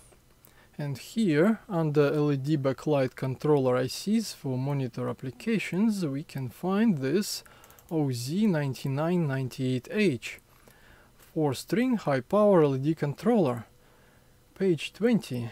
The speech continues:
Let's take a look at page twenty. Here it is. High power D C to D C boost converter controller.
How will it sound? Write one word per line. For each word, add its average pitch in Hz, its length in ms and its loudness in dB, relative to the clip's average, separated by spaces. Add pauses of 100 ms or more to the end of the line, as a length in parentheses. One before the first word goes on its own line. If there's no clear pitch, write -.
Let's 214 340 0
take 143 240 0
a 139 60 0
look 208 280 2
at 131 220 -4
page 131 400 -4
twenty. 196 640 2 (1000)
Here 139 320 -2
it 131 180 -4
is. 202 440 0 (1400)
High 165 220 2
power 143 380 6
D 135 160 -2
C - 240 -2
to 135 140 -2
D 131 160 -4
C - 240 -4
boost 127 400 -4
converter 131 480 -2
controller. 190 880 4